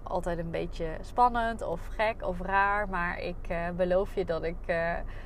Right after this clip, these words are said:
gewoon met je meedenk en, ehm, ja, je gewoon wat handvatten geef. En, eh, verder, eh, helemaal niks. Allemaal vrijblijvend. Dus, ehm, ja.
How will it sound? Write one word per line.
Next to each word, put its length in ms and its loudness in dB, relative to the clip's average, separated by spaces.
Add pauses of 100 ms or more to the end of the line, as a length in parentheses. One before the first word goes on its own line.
(120)
gewoon 480 2
met 200 -2
je 100 0
meedenk 680 4
en, 560 -4
ehm, 380 -4 (240)
ja, 260 4 (200)
je 140 -6
gewoon 200 4
wat 160 -2
handvatten 600 -2
geef. 580 -2 (560)
En, 200 -6 (100)
eh, 500 -6 (140)
verder, 460 0
eh, 100 -2 (120)
helemaal 480 -2
niks. 460 -4
Allemaal 380 2
vrijblijvend. 1120 -2 (480)
Dus, 320 -2
ehm, 380 -2 (580)
ja. 300 2